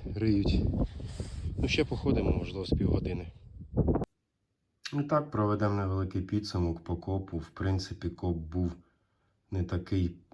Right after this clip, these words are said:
великий, як хотілось би по часу, і по знахідках також невеликий.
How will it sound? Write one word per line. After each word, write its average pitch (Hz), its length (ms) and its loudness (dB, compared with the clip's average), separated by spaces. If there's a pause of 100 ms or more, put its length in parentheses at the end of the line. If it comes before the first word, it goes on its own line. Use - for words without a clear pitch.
(500)
великий, 90 460 2
як 85 180 0
хотілось 113 500 2
би 95 160 0
по 92 180 0
часу, 92 580 0
і 85 400 0
по 87 220 -2
знахідках 90 640 0
також 127 400 0
невеликий. 101 680 2